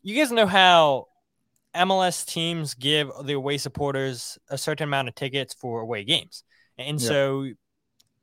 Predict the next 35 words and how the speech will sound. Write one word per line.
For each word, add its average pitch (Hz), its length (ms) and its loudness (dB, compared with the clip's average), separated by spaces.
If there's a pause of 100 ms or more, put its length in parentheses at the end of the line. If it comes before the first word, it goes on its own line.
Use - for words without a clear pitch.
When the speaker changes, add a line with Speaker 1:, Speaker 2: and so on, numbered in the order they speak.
(540)
Speaker 1:
those 190 340 -2
tickets 254 320 -4
aren't 160 240 0
gonna 170 160 -2
be 123 340 -4 (460)
price 139 420 -2
gouged. 147 440 -4
At 131 140 2
least 143 180 -4
I 135 40 0
don't 127 160 -6 (220)
think 113 240 -8
they 156 140 -4
would. 180 200 -4
May-, 180 200 0
maybe 294 240 -2
a 156 60 4
little 131 340 -4
bit, 190 180 4
but 175 100 -2
they're 233 120 -2
not 247 160 4
gonna 196 120 2
be 151 360 2 (220)
the 156 100 -2
five 160 280 6
hundred 143 300 -2
plus 143 300 0
dollars 120 360 0
we're 113 60 -12
seeing 113 260 -10
tickets 101 320 -12
go 87 180 -12
for, 90 200 -18
right? 113 280 -10